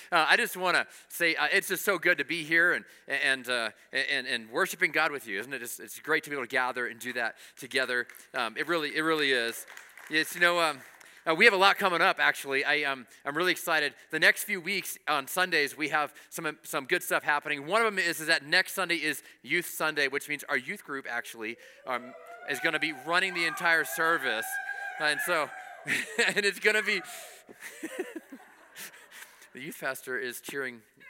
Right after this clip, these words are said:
very loudly. Yeah, so it's gonna be amazing. You don't wanna miss it. It's gonna be, it's gonna be a fantastic week. So please come, please be here. Um, it's gonna be, uh, something that, uh, we, we actually haven't done that yet, uh, in a very, very long time. And so anyhow, our youth group's gonna be running our service, and, um,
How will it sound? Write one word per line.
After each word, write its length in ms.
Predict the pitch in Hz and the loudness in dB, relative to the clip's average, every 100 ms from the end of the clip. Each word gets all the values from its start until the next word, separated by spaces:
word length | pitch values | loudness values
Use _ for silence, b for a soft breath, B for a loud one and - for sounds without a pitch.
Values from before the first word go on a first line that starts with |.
| - | -4
very 200 | 147 139 | 0 0
loudly. 440 | 120 110 95 92 - B B B | -2 -4 -4 -8 -10 B B B
Yeah, 160 | 214 | 2
so 260 | 190 262 185 B | 4 4 4 B
it's 140 | 220 214 | 2 6
gonna 220 | 302 311 | 6 8
be 120 | 269 | 8
amazing. 460 | 208 196 214 226 214 | 8 8 8 8 6
You 80 | 247 | 8
don't 140 | 269 | 8
wanna 140 | 247 | 6
miss 240 | 208 208 190 | 6 6 4
it. 80 | 170 | -2
It's 120 | 147 | 2
gonna 180 | 190 185 | 2 4
be, 160 | 175 - B | 2 0 B
it's 120 | 175 | -4
gonna 140 | 196 208 | 2 6
be 80 | 180 | 6
a 60 | |
fantastic 640 | 196 190 185 180 160 160 | 6 4 6 2 2 -4
week. 180 | 160 160 | -2 -2
So 240 | - 143 - B - | -2 -4 -6 B -2
please 220 | 226 - | -2 0
come, 220 | 185 165 | 0 0
please 200 | 185 160 | -2 -2
be 160 | 170 160 | 0 4
here. 240 | 165 151 151 | 4 4 0
Um, 240 | 135 117 B - | -2 -2 B -4
it's 160 | 170 | -2
gonna 220 | 185 170 | 2 2
be, 300 | 139 151 147 | 0 -2 -2
uh, 120 | 139 135 | -2 -2
something 320 | 165 156 151 | -2 -4 0
that, 200 | 143 131 B B | 0 0 B B
uh, 120 | 131 | -2
we, 140 | 160 151 | -4 -6
we 100 | 156 | 2
actually 220 | 165 165 151 | 2 2 -6
haven't 200 | 147 113 | -6 -2
done 220 | 151 151 | -2 0
that 220 | 143 127 | -2 0
yet, 220 | 151 160 - | 0 -2 0
uh, 180 | 139 127 | -2 0
in 100 | 135 | -4
a 20 | |
very, 260 | 120 156 143 | -2 0 2
very 320 | 120 202 180 | 6 6 6
long 220 | 147 139 | 4 -6
time. 300 | 123 135 131 127 | -2 0 0 -2
And 120 | 123 | -6
so 200 | 139 135 | -2 -2
anyhow, 240 | 151 143 | -2 -2
our 100 | 135 | 0
youth 180 | 147 - | -2 -4
group's 160 | 139 - | -8 -6
gonna 140 | 131 | -6
be 60 | 127 | -4
running 180 | 139 | 0
our 80 | 123 | -2
service, 500 | - 143 135 131 - 127 | -2 -2 -2 -4 -6 -4
and, 180 | 117 120 | -4 -2
um, 220 | 107 | -4